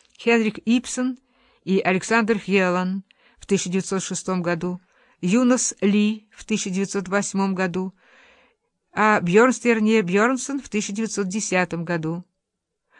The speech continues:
Кроме того, в тысяча девятьсот седьмом году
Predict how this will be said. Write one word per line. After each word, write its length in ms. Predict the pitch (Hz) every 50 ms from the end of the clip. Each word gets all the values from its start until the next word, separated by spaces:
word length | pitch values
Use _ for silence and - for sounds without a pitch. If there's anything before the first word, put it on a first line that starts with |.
| _ -
Кроме 280 | - 208 240 233 233
того, 220 | - 240 240 247 -
в 80 | -
тысяча 220 | - 247 226 - 214
девятьсот 340 | 233 226 214 - 247 233
седьмом 480 | - - 247 233 202 226 262 302 320 269
году 460 | 202 175 170 165 143 143 143 151 -